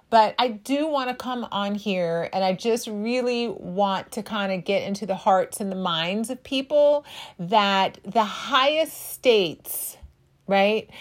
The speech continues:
that you can have in the world are peace, contentment, and calm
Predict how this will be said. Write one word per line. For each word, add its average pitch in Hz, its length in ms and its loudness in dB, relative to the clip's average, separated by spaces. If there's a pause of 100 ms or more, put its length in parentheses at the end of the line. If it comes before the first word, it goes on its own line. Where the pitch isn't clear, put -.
(140)
that 208 100 0
you 233 180 0
can 277 120 0
have 214 360 0
in 208 60 -2
the 202 80 -2
world 156 480 2 (320)
are 170 160 0
peace, 262 720 -6 (240)
contentment, 202 920 -4 (380)
and 202 200 -2
calm 202 720 -6